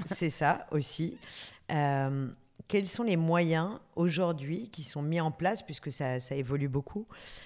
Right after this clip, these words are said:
euh, pour authentifi-, authentifier, c'est ça, l'âge des utilisateurs, et pourquoi est-ce qu'on arrive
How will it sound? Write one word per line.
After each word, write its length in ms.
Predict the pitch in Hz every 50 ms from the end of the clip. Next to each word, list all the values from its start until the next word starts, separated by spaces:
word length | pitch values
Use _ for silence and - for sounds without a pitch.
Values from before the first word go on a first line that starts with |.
| - - - -
euh, 300 | 160 147 147 139 135 - - -
pour 320 | - 196 208 185 170 -
authentifi-, 840 | - 90 - - 214 214 208 - - - 101 90 - - - - - - - _ _ _
authentifier, 960 | - 175 175 175 - - - 175 175 170 160 - - 165 143 - - - 202 269 277
c'est 140 | - 185 160
ça, 280 | - - 196 208 - -
l'âge 360 | 160 165 180 190 208 214 175 147
des 220 | 165 165 131 147
utilisateurs, 800 | 151 - - 147 143 147 135 135 143 135 - 175 - 214 220 208
et 80 | 185 151
pourquoi 280 | - 156 - - 220
est-ce 100 | 208 -
qu'on 160 | - 175 165
arrive 360 | 156 143 131 147 160 151 127